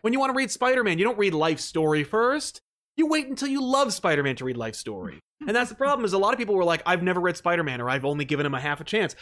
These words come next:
I'll read Life Story," also by Zdarsky. And you're like, "Eh."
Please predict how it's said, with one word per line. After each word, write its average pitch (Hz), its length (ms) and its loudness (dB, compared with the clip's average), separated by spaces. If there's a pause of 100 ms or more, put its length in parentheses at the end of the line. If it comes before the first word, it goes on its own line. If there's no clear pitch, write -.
(260)
I'll 202 100 2
read 196 180 4
Life 202 180 2
Story," 220 420 0 (300)
also 180 240 0
by 180 100 4
Zdarsky. 185 640 0 (180)
And 190 120 2
you're 208 80 4
like, 196 320 2 (280)
"Eh." 262 260 2